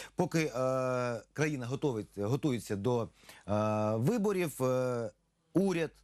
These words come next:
тишком-нишком подав до Верховної Ради законопроект про реформування загальнообов'язкового державного соціального страхування. На думку профспілкових лідерів, в разі прийняття цього закону, цитую, «існуюча система загальнообов'язкового соцстрахування фактично буде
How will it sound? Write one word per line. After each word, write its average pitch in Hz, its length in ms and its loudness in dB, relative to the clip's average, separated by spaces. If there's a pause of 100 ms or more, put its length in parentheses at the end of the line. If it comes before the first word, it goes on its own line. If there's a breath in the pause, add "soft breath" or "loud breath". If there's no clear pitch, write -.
тишком-нишком 101 760 -2
подав 175 280 0
до 151 80 -4
Верховної 143 440 0
Ради 170 240 -2
законопроект 143 720 -2
про 156 240 -2 (300 soft breath)
реформування 143 800 0
загальнообов'язкового 107 840 -2
державного 110 440 -4
соціального 92 460 -2
страхування. - 480 -8 (720 loud breath)
На 147 100 4
думку 214 420 -2
профспілкових 147 880 -2
лідерів, 185 580 2 (360 loud breath)
в 104 100 2
разі 190 280 0
прийняття 160 760 -2
цього 113 360 0
закону, 156 600 0
цитую, 123 520 0
«існуюча 156 440 0
система 131 460 -2
загальнообов'язкового 117 840 -2
соцстрахування 156 640 -2
фактично - 460 -2
буде 143 300 2